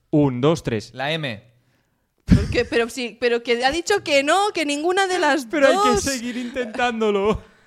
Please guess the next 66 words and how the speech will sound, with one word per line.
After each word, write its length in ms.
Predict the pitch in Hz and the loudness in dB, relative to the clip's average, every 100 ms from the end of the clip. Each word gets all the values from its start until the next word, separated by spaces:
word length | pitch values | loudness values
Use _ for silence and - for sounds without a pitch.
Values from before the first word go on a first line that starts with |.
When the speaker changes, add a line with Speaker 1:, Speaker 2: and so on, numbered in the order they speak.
| _ _ _ _ _ _ - - _ _ | _ _ _ _ _ _ -20 -20 _ _
Speaker 3:
Pero 140 | 240 240 | -10 -8
si 140 | 269 | -4
yo 80 | 330 | -4
he 20 | |
dicho 260 | 370 359 320 | -4 -2 -2
la 240 | 262 247 | 0 0
N, 160 | 320 359 330 | 0 -2 0
Speaker 2:
¡Qué 40 | 262 | 4
Speaker 3:
y 40 | |
has 60 | 190 - | 4 6
Speaker 2:
desastre! 400 | 208 220 - 214 | 4 4 0 -2
Speaker 3:
dicho 120 | - | 0
que 60 | 262 | -2
no. 500 | 311 415 381 320 - _ 381 | -4 -2 -4 -6 -14 _ -4
¿Por 140 | 392 | -2
qué 100 | 330 | -2
vuelve 260 | 349 381 381 | 0 2 2
a 60 | 349 | 2
decir 400 | 415 359 370 359 - 339 | 0 -2 -2 -2 -2 -2
la 200 | 302 254 | 0 0
Speaker 1:
<laughs> 20 | |
Speaker 3:
N? 320 | 214 254 277 175 | 0 -2 0 0
Speaker 1:
Vale, 260 | 107 - | 0 -4
esto 140 | 101 110 | -8 -6
es 60 | |
un 80 | 110 | -6
desastre. 240 | 95 - - | -8 -12 -14
Speaker 2:
Porque 220 | 147 160 | -12 -10
he 40 | |
dicho 140 | 247 214 | -8 -2
la 160 | 165 | 0
M. 480 | 170 208 170 117 107 _ _ _ - | 2 0 -2 -4 -10 _ _ _ -6
Speaker 3:
Ah, 720 | 254 330 311 247 214 208 247 | -2 0 0 0 0 -2 -4
yo 140 | 294 269 | -4 -4
he 20 | |
entendido 400 | 254 330 240 247 | -6 -2 2 4
Speaker 2:
Oh. 20 | |
Speaker 3:
la 220 | 247 208 | 4 2
N. 440 | 226 240 240 196 - | 0 -2 -4 -6 -2
Speaker 1:
Vale, 220 | 143 143 | 0 0
¿y 60 | 135 | -2
tú 120 | 160 | -4
cuál 200 | 165 156 | -2 -2
dices 240 | 135 120 107 | -2 -4 -4
de 100 | 107 | -8
segundo 300 | 110 110 107 | -8 -8 -8
intento? 200 | 104 101 | -6 -4
Speaker 3:
La 120 | 196 | -2
L. 320 | 190 175 175 - _ _ _ _ - | -2 -6 -10 -16 _ _ _ _ -14
Speaker 1:
Tampoco, 500 | 104 98 107 - 98 | -12 -10 -12 -12 -20
madre 180 | 110 110 | -18 -14
mía. 140 | 110 | -10
Speaker 3:
Ah, 40 | 110 | -8
Speaker 1:
vale. 180 | 185 196 | -8 -8
Speaker 3:
bueno. 180 | 202 170 | -6 -2
Speaker 1:
Pero 160 | 147 | -2
si 160 | 127 147 | 0 -2
antes 180 | 147 208 | -2 -4
no 60 | |
estaba 200 | 160 131 | -4 -4
en 40 | 117 | -4
el 80 | 107 | -6
top 140 | 107 | -8
diez 180 | 101 175 | -6 -6
la 180 | 110 104 | -6 -10
M. 260 | 101 98 | -10 -12